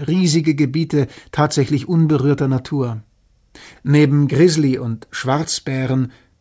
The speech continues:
gab es dort auch eine unsichtbare Gefahr. Bakterien und Parasiten im Wasser.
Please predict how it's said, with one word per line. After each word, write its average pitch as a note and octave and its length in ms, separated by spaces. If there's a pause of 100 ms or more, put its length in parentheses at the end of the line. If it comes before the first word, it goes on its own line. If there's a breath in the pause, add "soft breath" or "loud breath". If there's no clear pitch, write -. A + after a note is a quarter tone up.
(140)
gab D3 220
es D3+ 160
dort D#3 220
auch D3+ 280
eine D#3 240
unsichtbare C#3 720
Gefahr. A#2+ 480 (640)
Bakterien E3 720
und D3+ 260
Parasiten C#3 680
im B2 160
Wasser. C3 420